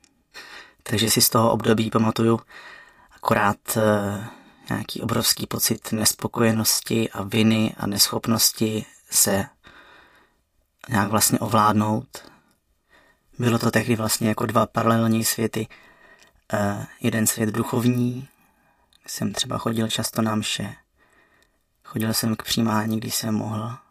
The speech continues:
a potom vlastně najednou úplně propastný rozdíl a svět, který s tím jakoby vůbec nesouvisel.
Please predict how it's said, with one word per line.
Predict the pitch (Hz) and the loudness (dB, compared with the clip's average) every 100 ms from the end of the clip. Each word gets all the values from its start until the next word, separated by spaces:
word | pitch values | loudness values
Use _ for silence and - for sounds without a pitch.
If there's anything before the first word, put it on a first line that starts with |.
| _ _ _ _ _ _ _ _ _ _ - | _ _ _ _ _ _ _ _ _ _ -14
a | - | -8
potom | 110 - 107 | -6 -2 -2
vlastně | 104 101 - 110 104 110 - - | -2 -2 -4 -4 -6 -6 -12 -6
najednou | 110 110 110 | -6 -4 -6
úplně | 113 113 110 | -6 -4 -4
propastný | - 113 - - - 110 | -4 -6 -2 -4 -2 -4
rozdíl | 113 110 107 104 107 113 - _ _ _ _ _ _ _ _ - | -2 -4 -4 -4 -4 -6 -14 _ _ _ _ _ _ _ _ -6
a | 104 107 - _ | -4 -4 -12 _
svět, | - - 110 104 | -6 -4 -4 -4
který | - - 110 110 | -8 -6 -4 -2
s | - | -4
tím | - 117 110 120 - _ _ _ _ _ _ | -4 -6 -6 -10 -14 _ _ _ _ _ _
jakoby | 113 107 110 107 | -6 -4 -4 -4
vůbec | 101 107 107 - - - _ _ 113 | -6 -6 -4 -4 -6 -10 _ _ -2
nesouvisel. | 110 104 - 107 101 - 95 98 | -2 0 -2 -2 -2 0 -2 -8